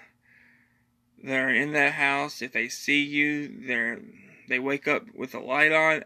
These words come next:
I don't know what they are. I, I'm assuming spirits. I really don't know what they are,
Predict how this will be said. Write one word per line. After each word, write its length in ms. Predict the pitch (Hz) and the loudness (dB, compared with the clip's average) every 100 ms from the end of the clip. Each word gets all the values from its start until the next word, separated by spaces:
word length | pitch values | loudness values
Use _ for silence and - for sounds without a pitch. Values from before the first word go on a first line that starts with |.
| - | 0
I 60 | |
don't 200 | 139 135 | 0 0
know 100 | 131 | -2
what 180 | 131 131 | -4 -2
they 180 | - - | -4 -4
are. 520 | 110 135 143 139 143 147 120 113 - 76 - - - _ _ _ _ _ - - _ - | 0 2 4 2 0 -6 -18 -20 -20 -20 -20 -20 -20 _ _ _ _ _ -20 -20 _ -8
I, 120 | 120 | -6
I'm 420 | - 113 117 - - _ - | -2 -4 -4 -8 -20 _ -16
assuming 420 | - - 170 165 | -10 -4 -2 -4
spirits. 640 | - - 135 139 139 - - | -6 6 10 10 8 4 -4
I 80 | 135 | -2
really 320 | 131 147 151 | 0 -2 -4
don't 160 | 143 127 | -4 -2
know 100 | 131 | -2
what 180 | 131 131 | -2 0
they 120 | 131 | 2
are, 460 | 131 131 127 131 | 4 6 4 0